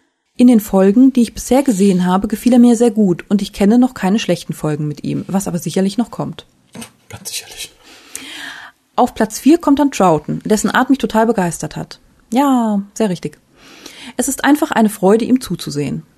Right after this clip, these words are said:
Speaker 1: Platz drei ist der große Tom Baker, der ja bekanntlich einen ganz besonderen Ruf als Doktor hat.
Speaker 2: Hm?
Speaker 1: Ich finde ihn auch einfach klasse und es gab bisher keine Folge, bei der er mich nicht amüsiert hat.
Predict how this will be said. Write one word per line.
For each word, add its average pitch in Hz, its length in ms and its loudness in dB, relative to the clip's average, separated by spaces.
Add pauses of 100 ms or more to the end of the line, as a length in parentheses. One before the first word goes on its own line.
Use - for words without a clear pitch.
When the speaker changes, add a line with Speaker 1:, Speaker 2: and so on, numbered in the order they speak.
(200)
Speaker 1:
Platz 196 340 -2
drei 214 260 2
ist - 200 -4
der 208 80 0
große 202 300 0
Tom 240 200 2
Baker, 185 420 0
der 202 160 0
ja 208 120 4
bekanntlich 240 440 -2
einen 185 160 0
ganz 240 300 2
besonderen 214 480 0
Ruf 170 220 -2
als 220 180 -4
Doktor 147 340 -10
hat. - 220 -16 (340)
Speaker 2:
Hm? 180 140 -8 (260)
Speaker 1:
Ich 202 140 -12
finde 330 240 4
ihn 277 60 4
auch 240 100 0
einfach 202 300 -2
klasse 214 360 0
und 220 140 0
es - 100 -8
gab 233 160 0
bisher - 200 -2
keine 277 280 2
Folge, 226 360 2
bei 196 120 0
der 175 120 0
er 180 60 2
mich 196 180 0
nicht 220 200 2
amüsiert 180 440 0
hat. 170 200 -14